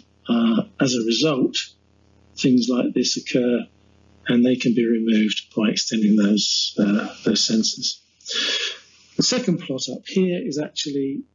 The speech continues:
what the sensor on either, s-, either side of the, uh, course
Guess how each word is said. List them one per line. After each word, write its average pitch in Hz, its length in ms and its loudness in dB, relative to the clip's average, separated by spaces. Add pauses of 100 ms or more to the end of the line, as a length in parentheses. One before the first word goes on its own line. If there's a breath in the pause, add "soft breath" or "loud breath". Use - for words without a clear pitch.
(280)
what - 560 -2
the 123 480 0
sensor 139 380 -4
on 127 240 2
either, 127 80 2
s-, - 400 -2
either 127 260 0
side 123 360 0 (160)
of 127 160 0 (140)
the, 120 380 2 (480 loud breath)
uh, 113 460 0
course - 680 0